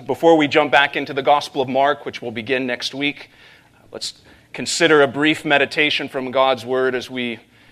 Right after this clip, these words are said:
turn one page of our calendars and turn to the next and look to some foundational truths that really are applicable any day of the year, but especially as we head into this new year. So would you turn with me in your Bibles to Matthew chapter six?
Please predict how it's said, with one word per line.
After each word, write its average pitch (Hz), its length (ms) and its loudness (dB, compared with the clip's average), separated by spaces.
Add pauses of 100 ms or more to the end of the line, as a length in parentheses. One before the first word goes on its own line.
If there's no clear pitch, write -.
(400)
turn 170 300 4
one 170 180 4
page 165 280 4
of 147 60 0
our 147 100 4
calendars 160 520 2
and 131 120 -8
turn 147 240 -2
to 147 100 -4
the 135 100 4
next 127 480 -2
and 117 300 -8
look 151 280 0
to 156 100 -4
some 135 240 -4
foundational 131 640 -2
truths 143 440 -6
that 131 340 -4
really 160 380 2
are 151 80 6
applicable 143 500 2
any 190 200 4
day 135 220 4
of 110 100 -4
the 113 80 -10
year, 104 300 -8 (420)
but 117 80 -10
especially 131 440 -2
as 113 80 -16
we 120 160 -6
head 123 200 -2
into 120 240 -8
this 110 300 -10 (100)
new 117 160 -10
year. 107 260 -6
So 139 140 -8
would 135 160 -4
you 175 80 -6
turn 180 340 -2
with 151 220 -2
me 143 100 -2
in 135 80 0
your 127 120 -2
Bibles 127 460 2
to 143 80 -6
Matthew 131 440 -4
chapter 120 420 -6
six? - 760 -2